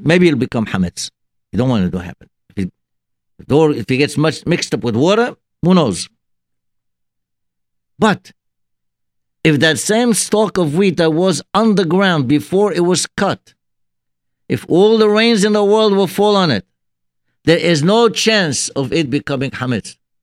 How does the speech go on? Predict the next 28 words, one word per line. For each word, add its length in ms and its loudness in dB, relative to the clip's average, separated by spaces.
As 260 0
long 400 0
as 180 0
it 200 0
is 380 2
yoneket 800 2
min, 240 2
min 180 2
hashoresh, 840 0
as 80 -6
soon 400 2
as 180 0
you, 220 0
you 180 0
are 100 -4
connected 800 0
to 140 2
the, 380 2
to 100 0
the 140 2
root, 480 0
which 160 -6
is 100 -4
the 160 -2
earth, 400 -2
nothing 260 0
will 120 -2
happen. 340 -12